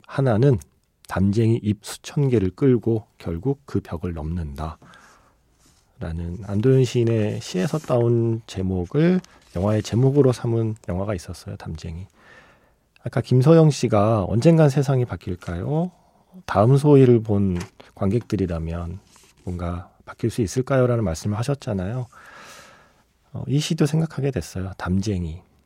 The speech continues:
그죠? 혼자선 안 되겠지만 담쟁이는 이파리와 이파리가 서로 손을 잡고 기어이 그 벽을 기어 올라가서 그 벽을 넘잖아요.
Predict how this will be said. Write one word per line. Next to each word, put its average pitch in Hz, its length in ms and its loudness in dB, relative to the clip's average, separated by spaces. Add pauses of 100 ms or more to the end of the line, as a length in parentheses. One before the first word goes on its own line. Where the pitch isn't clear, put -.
(640)
그죠? 123 360 -10 (720)
혼자선 165 340 4
안 92 160 4
되겠지만 98 760 -2 (640)
담쟁이는 95 920 0 (420)
이파리와 120 560 0
이파리가 101 440 -4
서로 131 260 -2
손을 165 320 0
잡고 90 580 -6
기어이 113 640 -4 (200)
그 - 140 -6
벽을 98 320 -2
기어 98 280 -6
올라가서 95 640 -6
그 - 120 -18
벽을 95 280 -8
넘잖아요. 92 720 -8